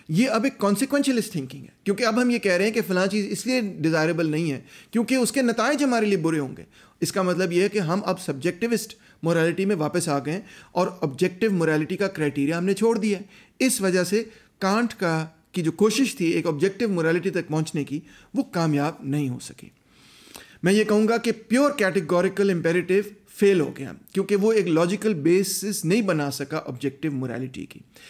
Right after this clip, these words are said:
इसी किस्म के दूसरी फॉर्मुलेशंस भी हैं कांट की, अ, तीन मेन फॉर्मुलेशंस हैं और चार पांच और स-, अ, फॉर्मुलेशंस भी उसकी हैं, मगर हम हर फॉर्मुलेशन में नहीं जाते क्योंकि मैंने आपको सिर्फ एक ही बात दिखानी थी और वो ये कि हम किसी ऐसे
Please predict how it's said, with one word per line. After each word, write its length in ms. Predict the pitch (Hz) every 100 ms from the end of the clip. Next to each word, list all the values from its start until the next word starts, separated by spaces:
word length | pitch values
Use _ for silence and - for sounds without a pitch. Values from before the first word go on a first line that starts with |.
| - -
इसी 200 | 240 254
किस्म 260 | 277 220 240
के 180 | 240 233 - _ 160
दूसरी 300 | 202 240 277
फॉर्मुलेशंस 640 | 214 196 185 170 180 165
भी 140 | 156
हैं 180 | 156 151
कांट 280 | 151 147 143
की, 300 | 151 196 - - - - - -
अ, 180 | 147 151
तीन 300 | 151 196 208
मेन 220 | 180 185
फॉर्मुलेशंस 760 | - 175 175 170 160 202 170 156
हैं 280 | 170 170
और 340 | 165 151 104 - - - -
चार 180 | 165 160
पांच 320 | 170 165 160 -
और 320 | 165 165 -
स-, 120 | -
अ, 360 | - - 147 147
फॉर्मुलेशंस 640 | 139 156 151 156 170 170
भी 100 | 175
उसकी 220 | 151 165
हैं, 180 | 151 170 - - - -
मगर 200 | 214 233
हम 120 | 233
हर 160 | 202 220
फॉर्मुलेशन 580 | 214 208 190 175 165 175
में 140 | 170
नहीं 100 | 226
जाते 280 | 233 190 226
क्योंकि 200 | 220 208
मैंने 200 | 175 202
आपको 260 | 175 165
सिर्फ 280 | 170 185 185
एक 180 | 165 156
ही 80 | 156
बात 280 | 143 143 143
दिखानी 340 | 135 135 139
थी 160 | 170 190
और 160 | 160 143
वो 120 | 147
ये 340 | 143 202 151 - - - -
कि 60 |
हम 280 | 196 240 220 - -
किसी 300 | 277 - 294
ऐसे 440 | 294 - 202 226